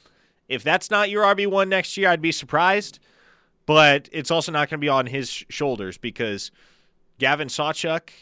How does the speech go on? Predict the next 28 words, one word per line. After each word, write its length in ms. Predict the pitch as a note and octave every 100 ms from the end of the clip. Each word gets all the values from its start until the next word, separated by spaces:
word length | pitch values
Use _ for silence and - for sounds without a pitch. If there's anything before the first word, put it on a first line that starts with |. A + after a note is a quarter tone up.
| -
is 160 | C3
gonna 160 | D#3+ C#3+
have 140 | C#3+
another 200 | C#3+ C#3+
year 240 | C#3 C#3+ C#3+
in 80 |
the 80 | C#3
system 380 | - D3+ - C#3+
under 160 | C3+ B2
his 160 | B2
belt. 300 | - B2 C#3
And 80 | A#2+
I 80 | A#2+
think 220 | C#3 A#2+
I've 200 | C#3 F3
always 240 | F#3+ E3+
kinda 360 | - D3 C3+ A2 - _ _ _
figured 360 | - C#3+ C3 G#2+
sophomore 560 | - B2+ B2+ D3 C3
year 220 | B2 A#2+ A#2+
was 180 | A2+
where 160 | G#2 A#2
Sawchuk 540 | G#2+ B2 A2 - A#2
was 180 | A2+ G#2+
gonna 200 | - A2
really 240 | G2 G#2+ G#2
break 320 | F#2 G#2+ G2+
out. 280 | G#2 G#2+